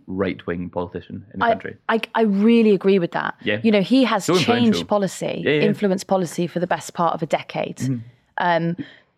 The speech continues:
Speaker 2: you know, even the small, you know, he was the first person to be going on about the small boats,
Speaker 1: Oh, he,
Speaker 2: quote
Speaker 1: he,
Speaker 2: unquote,
Speaker 1: he,
Speaker 2: crisis.
Speaker 1: people used to laugh at him going out on his, was that on, on his own channels on the boats?
Speaker 2: Yeah, he used to go out on the dinghy.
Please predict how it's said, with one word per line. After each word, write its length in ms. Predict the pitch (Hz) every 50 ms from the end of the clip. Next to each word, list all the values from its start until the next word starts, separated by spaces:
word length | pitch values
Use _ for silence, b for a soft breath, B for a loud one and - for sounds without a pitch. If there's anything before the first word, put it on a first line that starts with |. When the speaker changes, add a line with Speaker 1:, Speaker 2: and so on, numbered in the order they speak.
| _ _
Speaker 2:
you 140 | - 220 233
know, 100 | 196 185
even 300 | - 214 226 190 202 202
the 60 | 185
small, 280 | - - 226 214 208 196
you 60 | 240 269
know, 80 | 254 214
he 140 | 208 285 370
was 100 | 415 359
the 60 | 320 277
first 260 | - 247 233 226 -
person 240 | - 233 226 - 202
to 100 | - -
be 100 | - 214
going 260 | 196 214 202 202 202
on 100 | 202 196
about 180 | 196 196 196 190
the 40 | 190
small 280 | - - 220 214 214
boats, 280 | 196 208 240 254 240 -
Speaker 1:
Oh, 40 | 127
he, 140 | 127 139 139
Speaker 2:
quote 180 | - 208 190
Speaker 1:
he, 40 | 175
Speaker 2:
unquote, 200 | 180 - - 180
Speaker 1:
he, 40 | 165
Speaker 2:
crisis. 360 | - 190 202 202 - - 175
Speaker 1:
people 160 | 156 147 160
used 120 | 143 113 -
to 80 | 113
laugh 220 | 104 104 101 - 92
at 60 | -
him 160 | 90 95 95
going 220 | 90 - 95 95 98
out 200 | 95 95 92 - - _ _ _ _ _ _ _ _ _ _ -
on 100 | 98 98
his, 380 | 101 101 87 90 - - - _ _ _ _ _ _ _ _ _ _ _ _ _ _ _ _ _
was 60 | -
that 100 | 254 311
on, 200 | 254 262 247 220 - -
on 60 | 180
his 100 | 170 151
own 220 | - 156 170 170 147
channels 420 | - 160 165 160 120 95 87 85
on 100 | 82 95
the 60 | 95 87
boats? 340 | 85 87 78 - - _ _ _ _ -
Speaker 2:
Yeah, 100 | 285 302
he 80 | 285
used 100 | 285 269
to 40 | -
go 60 | 285
out 40 | -
on 40 | 247
the 40 | 240
dinghy. 300 | 226 269 254 208 170 -